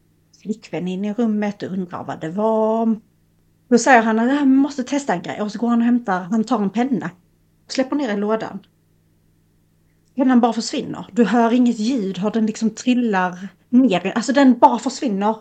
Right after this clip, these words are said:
Inget ljud, att den landar, ingenting. Och de bara så här, "Shit, vad konstigt." Och så kommer de på, "Ja, men det var ju ett kort. Vi får, vi får läsa kort." De sätter ner lådan och lite snabbt går och läser kortet. Och då står det på kortet typ,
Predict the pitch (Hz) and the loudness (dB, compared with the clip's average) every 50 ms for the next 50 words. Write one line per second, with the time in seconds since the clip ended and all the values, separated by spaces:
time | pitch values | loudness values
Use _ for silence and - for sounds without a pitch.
0 | _ _ _ 269 262 254 247 247 247 285 277 254 233 233 226 240 247 247 240 240 | _ _ _ 2 4 4 2 0 -2 -2 0 0 0 0 0 2 2 2 4 2
1 | 247 262 269 247 226 220 220 214 - 269 311 277 247 240 233 - 175 175 240 - | 2 2 2 2 2 0 0 -2 -4 -6 -4 0 0 0 -2 -2 -6 -8 -10 -12
2 | _ _ _ _ _ _ 254 247 262 247 220 202 254 247 208 202 - - 202 - | _ _ _ _ _ _ -6 -2 0 0 0 0 0 -2 -2 -6 -8 -8 -6 -4
3 | - - - - - - - - - - - - - - - - 247 277 311 311 | -2 0 0 0 -2 -4 -8 -12 -14 -10 -10 -12 -10 -8 -6 -4 -4 -4 -4 -6
4 | - - - - - - 240 - _ - - - - - - - - - 262 - | -8 -14 -20 -20 -20 -20 -20 -20 _ -20 -20 -20 -20 -20 -20 -20 -12 -12 -8 -8
5 | 269 262 - - 285 262 262 277 277 269 262 - 302 269 269 320 294 294 294 311 | -8 -8 -2 2 2 4 4 4 4 2 2 4 4 4 4 4 2 -2 -4 -4
6 | 302 320 311 285 262 269 269 - - - - - - - - - 254 240 - 262 | -2 -2 -2 -2 -2 -2 -4 -6 -10 -8 -10 -10 -10 -14 -10 -8 -6 -6 -2 0
7 | 277 277 247 262 294 285 - 302 294 294 311 302 302 - 269 269 - - 247 - | 0 0 0 -2 -6 -8 -8 -8 -6 -4 -4 -6 -4 -6 -6 -6 -6 -12 -16 -18
8 | _ _ _ _ _ _ _ _ _ _ - 311 311 - 330 320 - - 311 370 | _ _ _ _ _ _ _ _ _ _ -6 -6 -4 -2 -4 -4 -2 -4 -4 -4
9 | 370 240 220 226 226 277 320 330 - - - 185 220 254 262 - - _ - 254 | -2 -2 0 0 0 0 -2 -4 -4 -4 -4 -2 -2 -2 -4 -4 -10 _ -6 -4
10 | 254 262 262 269 262 262 - 330 - - - - 262 254 262 294 311 226 226 226 | -2 -2 -2 -4 -8 -10 -10 -12 -12 -12 -12 -8 -6 -6 -4 -2 -2 -2 -4 -4
11 | - 247 240 - - - - - _ 311 233 262 - - - _ _ _ _ _ | -6 -10 -8 -6 -6 -6 -6 -8 _ -8 -8 -8 -10 -14 -20 _ _ _ _ _
12 | _ _ _ _ _ _ _ _ _ _ 254 233 - 269 247 - - - - - | _ _ _ _ _ _ _ _ _ _ -6 -2 -2 -2 -2 -2 -4 -8 -8 -4
13 | - 392 262 190 156 180 180 175 196 202 - 277 262 - 349 240 170 160 - - | -2 0 0 0 0 -2 0 0 -2 -2 -4 -6 -6 -2 -2 -2 -2 -2 -6 -8
14 | 202 208 - 214 202 196 202 - _ | -8 -4 -2 -2 -2 -2 -4 -8 _